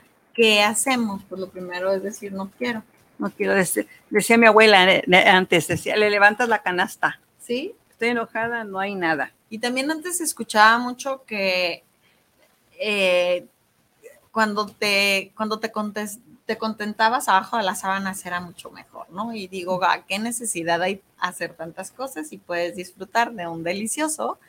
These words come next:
Speaker 1: sin, eh, buscar tantas, eh, tantos obstáculos?", vamos a ponerle.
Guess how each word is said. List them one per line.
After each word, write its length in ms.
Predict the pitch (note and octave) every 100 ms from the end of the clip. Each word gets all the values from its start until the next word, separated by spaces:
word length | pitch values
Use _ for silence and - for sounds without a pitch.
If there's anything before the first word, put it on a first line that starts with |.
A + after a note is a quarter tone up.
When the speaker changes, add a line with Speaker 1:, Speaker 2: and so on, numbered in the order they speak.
| _ _ _
Speaker 1:
sin, 680 | - - G#3 G#3 G#3 G#3 G#3+ - _ _
eh, 100 | G3+
buscar 580 | G3+ G#3+ G3+ - A3 G#3+
tantas, 920 | - G#3 G3+ G3+ A3 G#3+ G#3 G#3 - _ _ _ _ _
eh, 140 | F3+ _ _ _
tantos 320 | - A3 F#3+ A#3
obstáculos?", 680 | - - F3+ - B3+ E4+ D#4
vamos 300 | A3+ G#3+ G#3+
a 40 |
ponerle. 580 | - F3 D#3+ D#3+ F3+ -